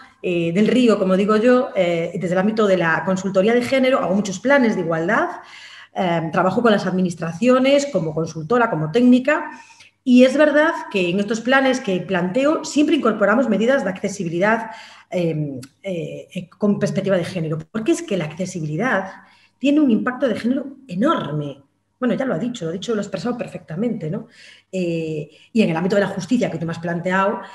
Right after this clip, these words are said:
eh, pues todavía más, ¿no? Que es aquí pos-, posiblemente en estos ámbitos donde a lo mejor, eh, vamos un poquito más lentos y más lentas, ¿no? Mm, se ha incorporado más tarde la convención.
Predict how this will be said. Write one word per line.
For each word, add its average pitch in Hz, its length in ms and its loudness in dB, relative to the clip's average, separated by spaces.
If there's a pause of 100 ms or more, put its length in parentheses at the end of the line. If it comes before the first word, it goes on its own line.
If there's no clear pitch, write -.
(220)
eh, 156 360 -6
pues - 300 -6
todavía 170 420 0
más, 143 320 -6
¿no? - 300 -4
Que 220 80 4
es 208 80 2
aquí 226 300 -2
pos-, - 260 -6
posiblemente 254 680 0
en 180 120 -2
estos 220 320 -4
ámbitos 247 480 -2 (300)
donde 185 200 -2
a - 20 0
lo 175 80 -2
mejor, 220 420 -4 (420)
eh, - 160 -18
vamos 240 440 0
un 240 100 2
poquito 226 320 0
más 160 220 -2
lentos 147 640 -10 (160)
y 180 100 -4
más 185 160 -2
lentas, 147 460 -6
¿no? 208 240 -8 (140)
Mm, 175 200 -4 (120)
se 196 180 -6
ha 202 80 0
incorporado 220 480 2
más 202 200 2
tarde 208 220 0
la 170 140 -4
convención. 170 540 -2